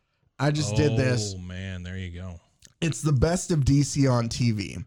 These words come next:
Speaker 2: And why does it look like it's a ransom <laughs> note?
Speaker 1: It, it does. Like, the font for best D C
Speaker 2: Yeah.
Speaker 1: and T V is
Speaker 2: It's
Speaker 1: different.
Speaker 2: completely different, yeah.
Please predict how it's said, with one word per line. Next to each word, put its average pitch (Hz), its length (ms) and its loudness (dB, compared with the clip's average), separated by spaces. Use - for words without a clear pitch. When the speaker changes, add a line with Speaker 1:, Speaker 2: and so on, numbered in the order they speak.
Speaker 2:
And 127 80 -2
why 143 100 -2
does 190 140 -2
it 180 80 -4
look 165 100 -6
like 156 160 -4
it's 127 140 -6
a 98 40 -8
ransom 107 460 -6
<laughs> 92 220 -6
note? - 280 -4
Speaker 1:
It, 147 380 -2
it 139 180 0
does. 127 380 2
Like, 131 180 -2
the 123 160 2
font - 400 0
for 143 120 -2
best 131 580 -2
D 131 160 4
C 127 220 0
Speaker 2:
Yeah. 127 60 2
Speaker 1:
and 117 100 -4
T 127 180 2
V 120 120 4
is 113 80 2
Speaker 2:
It's 110 100 -4
Speaker 1:
different. 127 340 2
Speaker 2:
completely 113 320 -2
different, 87 320 -8
yeah. 95 140 -12